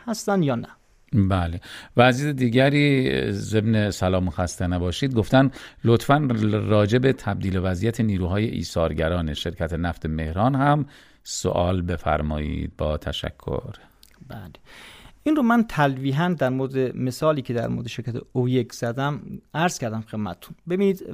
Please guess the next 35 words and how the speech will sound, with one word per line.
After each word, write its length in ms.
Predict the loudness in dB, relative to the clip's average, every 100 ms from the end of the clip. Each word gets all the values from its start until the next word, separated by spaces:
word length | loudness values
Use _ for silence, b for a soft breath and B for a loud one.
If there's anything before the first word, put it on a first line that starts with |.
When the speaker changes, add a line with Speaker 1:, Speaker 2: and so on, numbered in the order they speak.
| -2
Speaker 1:
وزارت 500 | 2 4 2 2 -4
نفت 520 | -4 -2 -4 -8 -18 -12
اگر 240 | -10 -8
اساسنامه‌اش 760 | -8 -10 -6 -8 -6 -6 -6 -8
رو 100 | -12
چک 220 | -12 -10
کنید 300 | -8 -6 -6
و 40 |
تشکیلاتش 640 | -6 -8 -8 -4 -2 -2 -4
رو، 280 | -6 -6 -6 B B
چهار 380 | -6 0 4 4
تا 120 | 2
شرکت 340 | -2 -4 -2 -4 -4
اصلی 360 | -6 -2 2
مادر 420 | 2 2 2 -2
دارند. 460 | -4 -8 -18 -20 _ -20 _ _
یعنی 100 | -6
شرکت 320 | -6 -6 -6 -2
ملی 360 | -2 -2 -2
نفت 300 | -2 -4 -6
رو 60 | -6
دارن، 300 | -4 -6 -8
شرکت 300 | -12 -8 -8
پ-، 280 | -10 _ -10
پخش 380 | -8 -6 -6 -6
فرآورده‌های 460 | -4 -4 -4 -4
نفتی 320 | -2 -4 -6 -6
رو 100 | -4
دارن، 320 | -2 -4 -6 B B B B
اون 220 | -2 0
بحث 260 | 2 0 0
پتروشیمی 600 | -4 -4 -4 -6 -4 -4
رو 100 | -4
دارن 240 | -4 -4 0
و 200 | 0